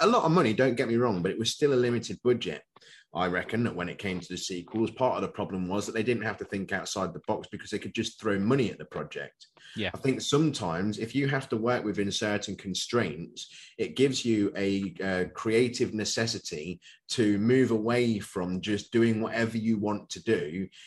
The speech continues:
Speaker 1: and actually trying to figure something out. To, to try and, and, and work something into its sort of, into, into magic, so to speak, instead of just going, "Well,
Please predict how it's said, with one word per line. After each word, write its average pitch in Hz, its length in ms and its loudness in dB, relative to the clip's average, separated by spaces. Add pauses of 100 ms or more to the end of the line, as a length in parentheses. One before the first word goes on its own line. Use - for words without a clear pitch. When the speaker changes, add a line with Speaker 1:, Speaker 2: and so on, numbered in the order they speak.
(140)
Speaker 1:
and 98 100 -6
actually 120 380 -4
trying 113 420 2
to 101 480 0 (240)
figure 127 680 4
something 107 640 0
out. 101 380 -6 (840)
To, 123 200 2
to - 160 -6
try 123 300 2
and, 110 440 2
and, 104 240 -2
and 104 280 -4
work 117 480 0
something 90 640 -4
into 98 420 -4
its - 500 -6
sort 101 280 -2
of, - 40 -18 (240)
into, 120 320 -2
into 131 240 2
magic, 107 680 -2
so 87 220 -2
to 82 160 -8
speak, 80 480 -8 (220)
instead 123 280 2
of 110 60 2
just 113 220 -2
going, 104 260 2
"Well, 110 320 0